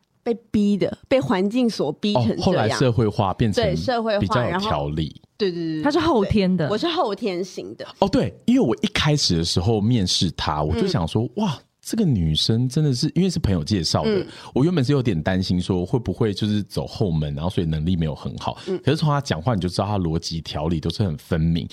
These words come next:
Speaker 2: 除了这个以外，她很常会突破盲肠。
Speaker 3: 嗯，对。
Speaker 2: 对，为什么她是逻辑风的原因，就是因为我真的觉得她逻辑很好，因为我很常有的时候会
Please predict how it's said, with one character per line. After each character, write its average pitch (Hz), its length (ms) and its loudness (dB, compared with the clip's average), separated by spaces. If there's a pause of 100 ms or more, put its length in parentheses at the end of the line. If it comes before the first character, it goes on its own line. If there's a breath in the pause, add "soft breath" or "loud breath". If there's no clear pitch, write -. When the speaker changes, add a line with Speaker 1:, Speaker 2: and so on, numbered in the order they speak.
(220 loud breath)
Speaker 2:
除 131 240 0
了 147 100 2
这 156 120 -2
个 110 140 0 (100)
以 82 160 -2
外， 85 300 -2 (240 soft breath)
她 - 140 -2
很 87 320 0
常 87 240 -2
会 123 140 0
突 82 240 -2
破 104 280 0
盲 73 320 -2
肠。 - 220 -2 (380 soft breath)
Speaker 3:
嗯， 262 320 4
对。 247 480 2 (200)
Speaker 2:
对， 175 280 2
为 269 160 2
什 160 100 0
么 120 80 2
她 160 80 2
是 190 60 4
逻 131 240 4
辑 98 200 0
风 107 240 2
的 110 80 2
原 87 220 2
因， 92 80 2
就 127 80 0
是 170 160 0
因 170 80 2
为 185 60 2
我 120 120 0
真 151 140 2
的 151 80 2
觉 110 80 0
得 92 60 0
她 117 80 0
逻 95 120 0
辑 90 160 0
很 82 140 0
好， 90 220 0
因 135 40 2
为 214 80 2
我 196 80 0
很 110 160 2
常 92 240 -2
有 87 120 0
的 80 80 -2
时 80 120 -2
候 90 80 0
会 147 140 0